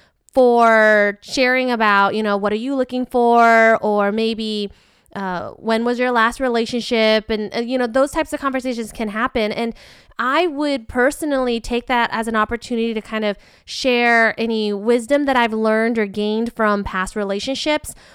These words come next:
or some of the lessons I've learned from r-, relationships, but I don't spend a lot of time talking about all the bad things that I thought my ex did or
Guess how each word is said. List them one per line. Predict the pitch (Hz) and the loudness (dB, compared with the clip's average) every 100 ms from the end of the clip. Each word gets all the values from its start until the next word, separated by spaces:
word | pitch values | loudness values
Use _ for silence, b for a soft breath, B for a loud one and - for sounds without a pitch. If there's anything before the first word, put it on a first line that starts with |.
| B | B
or | 233 233 214 - - | 0 2 2 -2 -6
some | 254 247 | -4 -2
of | |
the | 233 | -2
lessons | 208 208 - 240 - | 0 -2 -2 -4 -2
I've | 220 208 | -2 -2
learned | 202 196 202 254 359 370 - | -2 -2 -2 -2 -4 -6 -2
from | 311 311 | -2 -2
r-, | - | -4
relationships, | 277 302 311 339 320 | -2 -2 -2 -4 -6
but | 277 | -4
I | 254 | -2
don't | 247 294 330 - b b b b | 0 0 -2 -8 b b b b
spend | - - 277 269 262 - _ | -20 -2 0 2 0 -8 _
a | 240 | -2
lot | 233 226 | 2 2
of | 233 | 0
time | - 220 220 | -4 -4 -4
talking | - 220 254 | -4 -4 -2
about | 240 202 | -2 0
all | 214 220 | 0 0
the | 214 - | -2 -2
bad | - 226 220 226 - | -2 2 2 2 2
things | 247 226 202 180 180 b b b | 2 2 0 -2 -6 b b b
that | 214 208 196 - _ | 0 2 0 -2 _
I | 214 208 | -2 -2
thought | 208 202 196 | 0 -2 -2
my | 196 - | -6 -6
ex | 196 214 | -8 -8
did | 185 202 196 190 190 185 | -2 2 2 2 0 -2
or | 196 190 185 | 0 0 0